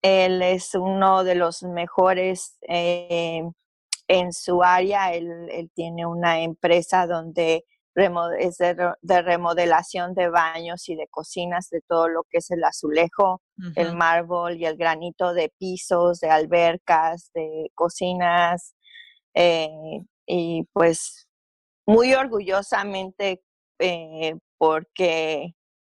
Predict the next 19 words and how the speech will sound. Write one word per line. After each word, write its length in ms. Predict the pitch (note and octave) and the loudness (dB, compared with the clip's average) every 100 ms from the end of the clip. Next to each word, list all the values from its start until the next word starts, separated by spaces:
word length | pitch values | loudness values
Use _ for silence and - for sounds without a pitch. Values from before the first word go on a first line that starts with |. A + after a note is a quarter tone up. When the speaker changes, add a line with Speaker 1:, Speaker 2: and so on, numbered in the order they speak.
| _ | _
Speaker 1:
su 180 | - | 0
historia 580 | F#3 F3+ F3 F3+ G3+ F3 | 0 2 2 4 4 4
es 200 | F#3 - | 2 -2
muy, 440 | G3 F#3+ F#3+ G3+ - | -6 -4 -4 -6 -4
muy 380 | G#3 G3 G3 G3 | -2 2 2 2
increíble 960 | G3 G3+ G#3 E3+ E3+ F3+ F3 F3+ F#3 A#3 _ _ _ _ | 0 0 2 4 2 0 2 2 2 -4 _ _ _ _
y, 480 | - F#3 F3+ F3+ D3 | -4 -2 0 0 -2
y 60 | F#3 | -2
para 300 | - F3 E3 | 2 2 2
una 180 | F3+ F#3+ | 0 -2
persona 520 | - F#3+ G3 F3+ F3+ | -2 -4 -2 -2 -4
que 180 | - F3+ | -4 -6
empezó 720 | E3+ - F3 - E3 F#3 G3 - - | -6 -6 -6 -2 0 0 0 -6 -2
igual 440 | G3+ F#3 G3 F3+ | 0 4 4 2
que 120 | G3+ G3 | 0 -4
mi 140 | F3+ | -2
padre 420 | F3+ E3+ E3 F3+ | 2 2 2 -2
de 120 | E3+ E3+ | -4 -8
cero 560 | - E3+ F3 F#3 A3+ | -6 -4 -2 0 -2